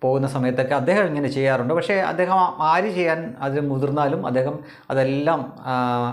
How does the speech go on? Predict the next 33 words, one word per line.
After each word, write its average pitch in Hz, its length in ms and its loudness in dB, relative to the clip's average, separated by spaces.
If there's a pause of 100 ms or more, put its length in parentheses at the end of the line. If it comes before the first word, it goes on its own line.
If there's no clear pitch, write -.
(140)
അദ്ദേഹം 127 340 0
നിരസിക്കാറുണ്ട്, 135 560 0
ത-, 135 300 2 (140)
തടയാറുണ്ട്. 139 480 2 (300)
എന്നിട്ട് 226 200 2
അദ്ദേഹം 226 400 2
തന്നെ 214 160 -4
സ്വയം 196 480 0
തറ-, 165 340 2
ത-, 151 420 -2
നിലത്ത് 151 360 0
തൊട്ട്, 147 260 0 (420)
ആ, 139 80 -2
തൊട്ട് 143 240 -2
വന്നിക്കുന്ന 151 380 0
കാഴ്ച 143 200 0
നമ്മൾ 143 240 -2
പലതവണ 139 460 0
കണ്ടിട്ടുണ്ട്. 117 320 -2
പക്ഷേ 196 320 -2 (340)
ഇത്, 175 180 4 (240)
ആ, 131 320 -8
ബി 131 120 -4
ജെ 127 140 0
പിക്കാർക്ക് 156 400 0
പോലും 160 280 0
വിശ്വസിക്കാൻ 151 640 -4
പറ്റുന്നില്ല. 117 420 -2
കാരണം 123 400 -4 (340)
ഏതാണ്ട്, 127 420 2
ആ, 123 720 0
സമകാലീനാണ് 135 920 0
ഈ, 123 340 -2